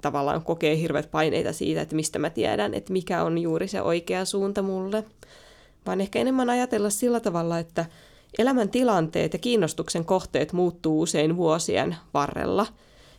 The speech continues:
Ja se uuteen ammattiin kouluttautuminen on mahdollista myöhemminkin. Ja, ja työelämässäkin voi sit rohkeasti lähteä kokeilemaan erilaisia työtehtäviä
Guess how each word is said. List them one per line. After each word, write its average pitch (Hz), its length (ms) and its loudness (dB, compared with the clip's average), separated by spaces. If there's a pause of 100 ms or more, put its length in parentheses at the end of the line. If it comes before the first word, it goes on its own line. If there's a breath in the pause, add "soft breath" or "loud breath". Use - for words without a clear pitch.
Ja 165 80 0
se 170 140 0
uuteen 196 460 2
ammattiin 185 480 2
kouluttautuminen 156 1080 2
on 170 180 0
mahdollista 190 680 0 (160)
myöhemminkin. 226 920 2 (500 soft breath)
Ja, 165 260 0
ja 175 120 0
työelämässäkin 185 840 2
voi 170 200 2
sit 170 180 -2
rohkeasti 165 580 0
lähteä 165 300 -2
kokeilemaan 160 640 0
erilaisia 165 640 0
työtehtäviä 151 920 0